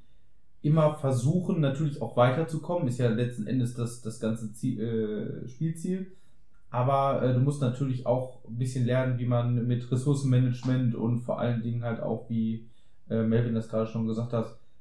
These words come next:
mit, mit bestimmten Situationen und auch vor allen Dingen Zeit umgehst. Weil, äh, das in manchen Situationen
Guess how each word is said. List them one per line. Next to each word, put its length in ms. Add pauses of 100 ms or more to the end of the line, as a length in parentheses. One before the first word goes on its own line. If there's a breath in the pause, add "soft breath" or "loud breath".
(100)
mit, 380
mit 160
bestimmten 300
Situationen 400
und 60
auch 60
vor 100
allen 120
Dingen 140
Zeit 340
umgehst. 560 (500)
Weil, 1080
äh, 40
das 320
in 340
manchen 340
Situationen 920